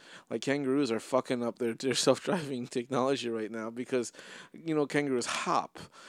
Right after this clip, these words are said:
So when they're hopping, like, if it really fucks with the detection software and it, like, it, 'cause sometimes, like, when they, when they're on the ground, they seem, like, closer or when, or no, something like that. When they're up in the air, like, it just,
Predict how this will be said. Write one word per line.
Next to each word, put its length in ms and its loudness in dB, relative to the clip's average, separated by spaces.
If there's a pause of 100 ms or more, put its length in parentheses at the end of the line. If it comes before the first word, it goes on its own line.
So 180 6
when 200 4
they're 160 4
hopping, 560 4
like, 240 4
if 320 -4
it 80 2
really 320 6
fucks 420 0
with 300 -4
the 120 -2
detection 440 0
software 400 0
and 100 -2
it, 160 -4
like, 180 0
it, 160 -4 (320)
'cause 200 0
sometimes, 560 2
like, 160 2
when 160 2
they, 80 0
when 180 2
they're 180 4
on 100 0
the 80 0
ground, 420 2
they 100 0
seem, 400 -2
like, 160 -2
closer 540 4
or 80 6
when, 160 0
or 220 2
no, 200 0
something 340 -2
like 120 -6
that. 120 0
When 120 0
they're 100 2
up 140 0
in 60 -4
the 180 2
air, 180 6
like, 160 4
it 80 -2
just, 240 -4